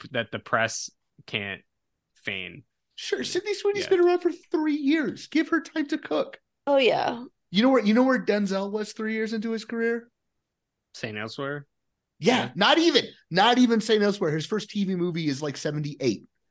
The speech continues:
Speaker 1: I'm just not on the bandwagon. Like, I can
Speaker 2: Well,
Speaker 1: get on
Speaker 2: get
Speaker 1: the
Speaker 2: on the ba-,
Speaker 1: bandwagon.
Speaker 2: that's fine.
Speaker 1: I'm just not on it right now.
Speaker 2: You just hate young women, is what I'm hearing.
Speaker 1: My God, let's.
Speaker 2: Can
Speaker 1: I
Speaker 2: we,
Speaker 1: gotta go to sleep. So this
Speaker 2: can
Speaker 1: is the
Speaker 2: we
Speaker 1: first
Speaker 2: just
Speaker 1: time where
Speaker 2: please
Speaker 1: I'm, yeah.
Speaker 2: talk about Ralph Fiennes?
Speaker 1: We can, yes,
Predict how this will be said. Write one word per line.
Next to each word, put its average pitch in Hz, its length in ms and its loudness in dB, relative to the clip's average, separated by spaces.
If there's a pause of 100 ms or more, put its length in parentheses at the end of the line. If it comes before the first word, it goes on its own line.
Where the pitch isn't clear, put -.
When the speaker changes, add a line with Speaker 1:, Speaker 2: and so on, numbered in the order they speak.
(120)
Speaker 1:
I'm 254 220 0
just - 260 0
not 311 200 0
on 320 160 -2
the 339 80 0
bandwagon. 135 680 -2
Like, 135 160 0
I 190 80 4
can 214 140 -2
Speaker 2:
Well, 240 100 6
Speaker 1:
get 185 180 4
on 175 160 2
Speaker 2:
get 247 180 6
Speaker 1:
the - 80 2
Speaker 2:
on 208 140 4
the 196 80 2
ba-, - 60 -4
Speaker 1:
bandwagon. 113 300 -6
Speaker 2:
that's 220 200 4
fine. 185 240 -4
Speaker 1:
I'm 151 120 0
just 185 180 -4
not 185 160 2
on 190 180 0
it 196 60 0
right 190 220 0
now. 214 80 -2
Speaker 2:
You 175 80 2
just 220 220 -2
hate 180 280 2
young 151 280 2
women, 110 480 -6
is 120 160 0
what 107 260 0
I'm 104 140 -6
hearing. 95 540 -12
Speaker 1:
My - 80 -12
God, 110 440 -8
let's. 147 240 -6
Speaker 2:
Can 120 100 -6
Speaker 1:
I 131 60 0
Speaker 2:
we, 139 60 2
Speaker 1:
gotta 175 180 4
go 135 100 2
to 120 80 -2
sleep. 104 420 -8
So 117 400 -4
this 139 120 -2
Speaker 2:
can 196 100 6
Speaker 1:
is 185 40 4
the 175 60 4
Speaker 2:
we 208 100 8
Speaker 1:
first 156 100 6
Speaker 2:
just 196 100 2
Speaker 1:
time 151 180 2
where 120 160 6
Speaker 2:
please 143 340 0
Speaker 1:
I'm, 107 80 -10 (500)
yeah. 117 260 -2
Speaker 2:
talk 110 420 -2
about - 280 -6
Ralph 95 160 -8
Fiennes? - 420 -8
Speaker 1:
We 131 80 0
can, 101 380 -6
yes, 107 340 -8